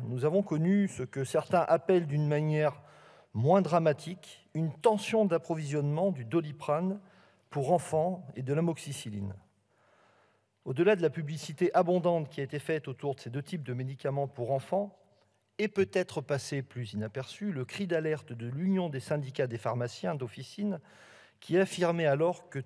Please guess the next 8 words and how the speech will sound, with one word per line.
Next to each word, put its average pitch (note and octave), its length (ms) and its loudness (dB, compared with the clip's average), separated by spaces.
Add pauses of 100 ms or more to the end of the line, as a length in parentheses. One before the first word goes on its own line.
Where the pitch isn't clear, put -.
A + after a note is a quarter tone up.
(180)
toutes B3 240 -10
les D#3+ 100 -2
classes E3 300 0
de B2 100 -4
médicaments C#3+ 520 -2
sont C#3+ 240 -6
en B2+ 80 -2
rupture. A#2 440 -12